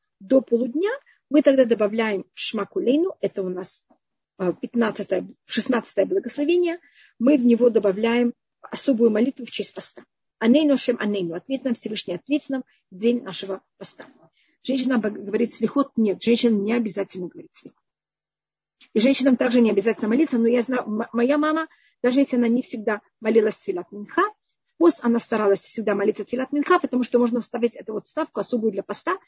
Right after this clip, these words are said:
если, конечно, вы постились. И если даже человек не может поститься весь день, он может, э, если он может, конечно, это зависит от его состояния, поститься до полудня, сказать эту молитву и потом, понимаете, есть. Эм,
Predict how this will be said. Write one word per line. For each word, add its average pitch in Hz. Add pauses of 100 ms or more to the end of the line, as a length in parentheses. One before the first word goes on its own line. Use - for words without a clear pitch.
(180)
если, 269
конечно, 233
вы 190
постились. - (720)
И 269
если 269
даже 254
человек 269
не 254
может 240
поститься 240
весь 277
день, 466 (320)
он 277
может, 247 (300)
э, 196 (360)
если 277
он 240
может, 254
конечно, -
это 185 (100)
зависит 202
от 202
его 196
состояния, 226
поститься 226
до 208
полудня, 254 (340)
сказать 262
эту 233
молитву 269
и 208
потом, 302
понимаете, 240
есть. - (2000)
Эм, 180